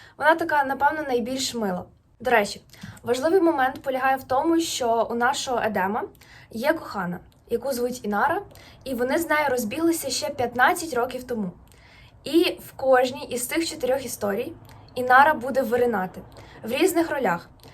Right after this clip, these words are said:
Часом вона буде просто подругою, часом бізнес-партнеркою, часом чимось дещо більшим. Але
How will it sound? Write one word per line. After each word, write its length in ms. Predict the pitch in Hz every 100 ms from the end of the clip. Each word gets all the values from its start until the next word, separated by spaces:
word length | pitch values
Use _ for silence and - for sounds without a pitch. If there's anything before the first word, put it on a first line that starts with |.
| -
Часом 440 | - 349 381 - 294
вона 220 | 269 294
буде 200 | 269 240
просто 400 | 240 294 311 202
подругою, 560 | 175 247 - 302 285 277 - - - -
часом 480 | - 302 339 311 262
бізнес-партнеркою, 1080 | 240 302 269 262 220 214 226 311 294 277 269 - _ _ - -
часом 440 | 285 320 339 302 269 -
чимось 480 | - 294 277 269 -
дещо 420 | 190 247 - 262
більшим. 420 | 208 202 - 190 202 - -
Але 400 | - 240 277 330